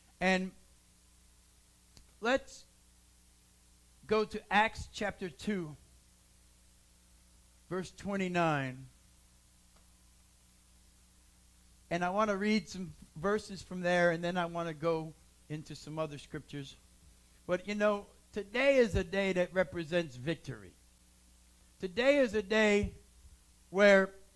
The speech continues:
Jesus defied death,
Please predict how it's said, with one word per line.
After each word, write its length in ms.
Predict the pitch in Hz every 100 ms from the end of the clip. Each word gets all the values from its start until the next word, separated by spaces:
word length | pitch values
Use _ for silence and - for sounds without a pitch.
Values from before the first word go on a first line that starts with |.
| - - _ - - - - - - - - _ -
Jesus 520 | - 233 302 233 220
defied 960 | - 202 156 - 254 254 196 139 135 143 - - - - - - _ _ _ - - - 117
death, 300 | 277 269 -